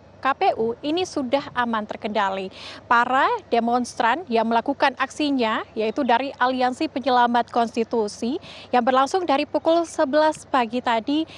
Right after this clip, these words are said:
sudah berakhir di pukul dua belas tiga puluh. Adapun dalam aksinya tadi, ada hal yang disampaikan, yaitu mendesak K P U agar tidak meloloskan atau mendiskualifikasikan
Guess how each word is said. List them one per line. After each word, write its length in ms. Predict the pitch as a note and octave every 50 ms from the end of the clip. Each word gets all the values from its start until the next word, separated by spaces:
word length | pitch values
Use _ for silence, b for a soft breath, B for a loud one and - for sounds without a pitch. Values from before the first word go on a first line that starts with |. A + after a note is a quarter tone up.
| B B B
sudah 400 | B - - E4+ D#4 C#4 D#4+ E4 - -
berakhir 480 | - B3+ C4 B3+ C4 - - E4 D4+
di 160 | C4+ C4 C4+
pukul 320 | - C#4+ - - D4 C#4+ A#3+
dua 160 | B3+ B3 B3
belas 400 | A3 B3 B3 B3 B3 A#3+ - - - B B B B B
tiga 320 | B - B3 G3 B3 A#3+ A#3
puluh. 400 | - B3 A3 G#3 G3 F#3+ F3 E3 - B B B B B
Adapun 480 | B A#3 A#3 B3+ B3+ - F4+ F#4+ F#4+ F4+ - - -
dalam 400 | A3+ C4+ C#4 D4+ E4 F4 F4+ D#4
aksinya 480 | - D4 - - - D#4 D4+ C#4 C4 B3+
tadi, 400 | - B3+ A3 G3+ G3+ B3 C#4+ -
ada 400 | - C4 B3+ A#3 - D#4+ F#4 G#4 A#4+ B4+ - - - - - -
hal 320 | - C#4+ D#4 E4+ F4+ F4+ D#4 -
yang 320 | B3 C4+ B3+ C4 C4 B3 - B B B B B
disampaikan, 800 | A3+ B3+ B3+ - C#4 C4 B3 - C4 A#3 A#3 - - A3+ G#3 G3+
yaitu 320 | G3+ G#3+ A3+ A#3 B3 - -
mendesak 480 | E4 D#4+ D4 C4+ D4 D4 - E4 D#4+
K 80 | - D4+ C#4 -
P 160 | C#4 C#4 D4
U 80 | D4+
agar 480 | - - B3+ B3 G#3+ A3 B3+ C4+ C#4+ D4 C#4+ -
tidak 480 | D4+ C#4+ B3+ - - C#4 A3+ - - B B B B B B B
meloloskan 880 | - A3 A3+ B3 B3 B3 A#3+ B3 C4 C#4 D4 C#4+ - - C#4 B3 A3+
atau 320 | A3+ A3 A3+ - - C#4+ D4
mendiskualifikasikan 1900 | D4 D#4+ E4+ E4 D4 D4+ E4 D#4+ - - - D4 C#4 C4+ C4+ C#4 C4 - C#4+ B3+ - - B3+ B3 A#3+ - - C4+ A#3+ - - - C4 C4 B3 B3 B3 -